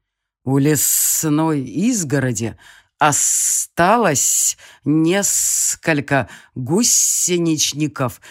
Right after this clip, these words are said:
и мелочь вроде птиц и крабов.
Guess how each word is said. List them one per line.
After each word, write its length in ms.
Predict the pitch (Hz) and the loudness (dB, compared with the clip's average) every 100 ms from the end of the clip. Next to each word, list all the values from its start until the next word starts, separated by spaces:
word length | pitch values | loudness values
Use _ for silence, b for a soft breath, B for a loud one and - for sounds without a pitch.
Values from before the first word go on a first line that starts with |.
| B | B
и 100 | - | -2
мелочь 720 | 156 156 156 190 160 123 - - | 0 2 2 0 -2 -2 -2 -2
вроде 460 | 123 151 147 131 | -2 -2 -2 -4
птиц 580 | - - - 233 262 - - | -6 -4 -2 0 -2 -4 -6
и 100 | 185 | -6
крабов. 760 | - 190 175 131 113 110 - | -4 -2 0 -2 -4 -10 -12